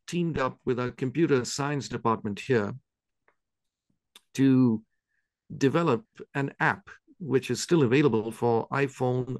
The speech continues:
and Android. Uh, it used to be available for BlackBerry too, which used the Android platform. And, um, essentially, it's the morbidity and mortality app.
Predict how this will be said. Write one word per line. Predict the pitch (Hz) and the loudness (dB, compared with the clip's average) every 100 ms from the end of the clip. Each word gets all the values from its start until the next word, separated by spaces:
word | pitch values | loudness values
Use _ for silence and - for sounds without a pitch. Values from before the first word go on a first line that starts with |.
| - | -6
and | 127 117 135 | -6 -4 -2
Android. | 139 127 107 104 - 127 - _ _ _ _ _ _ _ _ _ - - 113 | -2 0 0 0 -4 -8 -14 _ _ _ _ _ _ _ _ _ -20 -14 -4
Uh, | 113 | 0
it | 107 | 2
used | 139 175 | 2 0
to | 123 | 2
be | 127 | 2
available | 117 127 123 110 | 4 4 2 0
for | 104 | -4
BlackBerry | 107 120 127 110 110 | -2 -4 0 0 0
too, | - - 123 110 104 104 - | -6 -4 -2 -2 -4 -10 -8
which | 123 - - | -10 -8 -2
used | 127 139 120 - | 0 0 -2 -2
the | 113 | 0
Android | 113 110 113 110 - | 0 0 -2 -2 -4
platform. | 120 - 107 - - _ _ _ _ _ - - - _ - - - | -6 -4 -8 -8 -10 _ _ _ _ _ -20 -20 -20 _ -20 -8 0
And, | 143 139 139 131 | 2 4 4 4
um, | 131 123 117 - | 4 4 0 -2
essentially, | 151 - 185 - 147 | -2 2 2 2 0
it's | 135 - | 0 -2
the | 143 | 0
morbidity | 131 131 131 123 175 175 151 | 2 2 0 2 0 0 0
and | 143 | -2
mortality | 123 120 120 139 135 127 117 | -2 -4 -4 -2 -2 -4 -4
app. | 104 110 | -4 -4